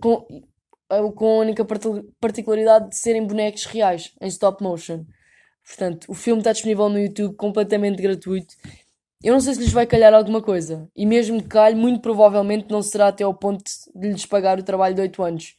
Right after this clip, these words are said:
Pá, mas fica aqui a minha partilha e, hum, eu espero que vocês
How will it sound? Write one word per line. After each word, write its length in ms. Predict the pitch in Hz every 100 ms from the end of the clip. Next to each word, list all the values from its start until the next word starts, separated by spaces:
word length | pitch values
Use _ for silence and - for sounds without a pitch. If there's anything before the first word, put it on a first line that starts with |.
| _ - _ _
Pá, 100 | 190
mas 160 | 180 170
fica 180 | -
aqui 220 | 190 185 190
a 60 |
minha 140 | 180 185
partilha 640 | 185 170 190 190 202 208 208 - - _ -
e, 340 | 190 190 180
hum, 540 | 175 175 175 175 180 196 _ _ _ _
eu 80 | 180
espero 280 | 170 165 170
que 60 | 170
vocês 560 | 165 - 170 160 -